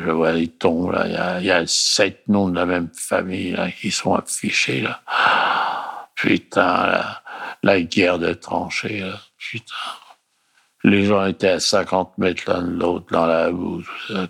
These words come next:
Qu'est-ce, on fait la fête de la victoire, ils appellent ça. Mais je dis, c'est la honte, la honte. Les peuples, deux peuples qui se sont massacrés, comme, pourquoi ils se sont massacrés ? Pour des conneries.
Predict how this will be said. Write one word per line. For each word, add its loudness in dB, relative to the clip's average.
Qu'est-ce, 2
on 2
fait 2
la 2
fête 0
de 2
la 4
victoire, 2
ils -6
appellent -4
ça. -2
Mais 0
je -2
dis, 2
c'est 2
la 4
honte, 2
la 4
honte. 0
Les 2
peuples, 2
deux 4
peuples 0
qui 0
se 0
sont 0
massacrés, 2
comme, -2
pourquoi 4
ils -6
se -6
sont -2
massacrés ? -2
Pour 2
des 0
conneries. -2